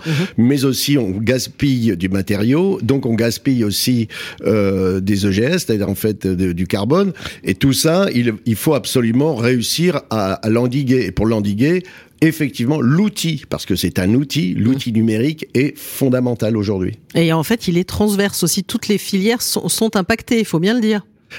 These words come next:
Speaker 2: Toutes les filières
Speaker 1: Mm.
Speaker 2: sont impactées, mais, euh, que ce soit d'ailleurs au niveau de la, de la gestion, euh, des, des immeubles, par, avec la PropTech,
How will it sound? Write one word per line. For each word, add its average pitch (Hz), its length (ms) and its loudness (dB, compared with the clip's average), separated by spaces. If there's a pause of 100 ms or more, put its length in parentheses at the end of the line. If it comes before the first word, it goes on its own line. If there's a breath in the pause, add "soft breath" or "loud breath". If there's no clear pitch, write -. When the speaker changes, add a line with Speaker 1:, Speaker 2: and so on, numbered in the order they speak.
(120)
Speaker 2:
Toutes 127 160 2
les 135 80 2
filières 135 300 2
Speaker 1:
Mm. - 20 -2
Speaker 2:
sont 123 220 -2
impactées, 135 640 0 (340 loud breath)
mais, 107 220 2
euh, 92 380 0
que 98 140 0
ce 92 140 -2
soit 120 220 2
d'ailleurs 110 320 2
au 107 60 0
niveau 107 360 2
de 98 140 -2
la, 87 400 0
de 90 340 -2
la 82 320 -2
gestion, 120 680 2
euh, 95 80 0
des, 95 260 2
des 87 260 0
immeubles, 143 320 2
par, 82 140 -6
avec 90 260 -2
la 92 80 0
PropTech, 165 600 -2